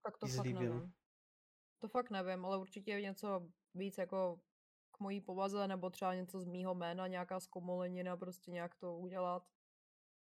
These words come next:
Speaker 1: Ale jako to démonka, já si myslím, že ke mně úplně nesedí, no. Jako k povaze určitě ne. Takže jako fakt jsem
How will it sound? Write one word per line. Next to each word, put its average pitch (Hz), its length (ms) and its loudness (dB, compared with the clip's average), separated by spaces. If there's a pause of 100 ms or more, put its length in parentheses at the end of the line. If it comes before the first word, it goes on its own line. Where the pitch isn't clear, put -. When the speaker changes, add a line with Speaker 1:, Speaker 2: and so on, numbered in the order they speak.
Speaker 1:
Ale 214 200 6
jako 208 160 4
to 240 120 4
démonka, 190 480 2
já 202 100 4
si 220 100 -4
myslím, 220 240 2
že 233 100 2
ke 233 80 0
mně 196 140 0
úplně 220 220 0
nesedí, 175 500 -4
no. 160 180 -4
Jako 233 240 0
k - 160 -20
povaze 185 380 4
určitě 170 480 -4
ne. 151 240 -6 (920)
Takže 190 220 -2
jako - 400 0 (640)
fakt 214 160 0
jsem 208 260 0